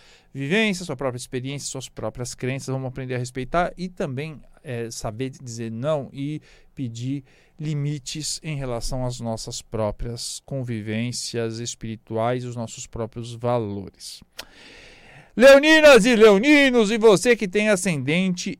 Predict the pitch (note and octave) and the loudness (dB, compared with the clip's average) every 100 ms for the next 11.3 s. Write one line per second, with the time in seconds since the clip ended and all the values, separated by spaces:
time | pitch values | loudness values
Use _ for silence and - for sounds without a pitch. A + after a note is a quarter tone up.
0 | - F3 F#3 F3+ F3 D#3+ C#3+ C3 D#3 D3+ | -6 -4 0 2 2 0 -4 -8 -8 -2
1 | F3+ F3 E3+ F#3 E3 F3+ G3 G3+ G3+ G3+ | -2 0 -4 -4 -4 -2 0 0 0 -2
2 | F#3+ F3+ F#3 F3+ F3+ F3+ F3 D3 G#3 A3+ | -4 -6 -6 -4 -4 -2 -2 0 4 4
3 | F#3+ F3+ C3+ C#3+ D3+ C#3 C3 B2+ - F3 | 4 -2 -8 -4 -4 -4 -8 -4 2 2
4 | B2+ G2 - _ _ _ _ _ _ _ | 2 -6 -18 _ _ _ _ _ _ _
5 | _ _ C3 B2+ A#2+ F3 F3 F3 - - | _ _ -4 -2 2 2 0 -6 -8 -4
6 | C#3 D3+ - - G3+ - B3+ G#3 A#2+ - | -4 -4 -10 -12 -10 -6 -4 -4 -8 -12
7 | - - _ _ A#2+ D3+ F#3 G3+ G3 F3+ | -14 -16 _ _ 0 4 6 6 4 0
8 | _ _ _ G#3+ A2+ A2+ - - _ - | _ _ _ -18 -12 -12 -14 -20 _ -20
9 | B2 C3 B2 D3 D#3 C3+ A#2 G#2+ A#2 - | -20 -14 -8 -6 -6 -8 -10 -8 -10 -14
10 | G#2+ A2+ G#2+ G#2+ A2 A2 A2 A#2 A2 G#2+ | -10 -8 -6 -8 -10 -12 -10 -8 -8 -8
11 | B2 C3+ | -4 -4